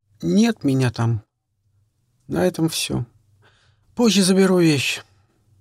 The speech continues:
Прощай, Слава. Я больше не могла продолжать этот разговор. Скинув звонок, поставила телефон на беззвучный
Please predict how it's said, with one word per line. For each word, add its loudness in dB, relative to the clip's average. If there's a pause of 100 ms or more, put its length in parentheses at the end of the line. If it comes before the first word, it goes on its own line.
(200)
Прощай, -4
Слава. -6 (1500)
Я 0
больше 0
не 2
могла 0
продолжать -4
этот -6
разговор. -4 (880)
Скинув -2
звонок, 0
поставила -4
телефон -6
на 0
беззвучный -4